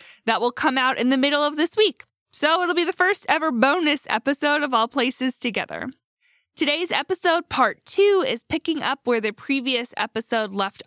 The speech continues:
off. So if you haven't listened to that one yet, you may want to. But if you're just gonna jump in up with us today, or you don't remember where we let off, left off last time, we're starting on Monday in the timeline of Holy Week, the day following Palm Sunday.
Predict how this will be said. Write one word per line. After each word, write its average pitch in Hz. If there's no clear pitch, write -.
off. -
So -
if 220
you 214
haven't 330
listened 311
to 320
that 277
one 262
yet, 285
you 220
may 247
want 226
to. 226
But 254
if 233
you're 247
just 240
gonna 220
jump 262
in 277
up 269
with 220
us 240
today, 311
or 196
you 208
don't 202
remember 320
where 262
we 269
let 226
off, 233
left 240
off 226
last 226
time, 226
we're 233
starting 220
on 175
Monday 285
in 269
the 269
timeline 247
of 233
Holy 233
Week, 220
the 196
day 208
following 175
Palm 170
Sunday. -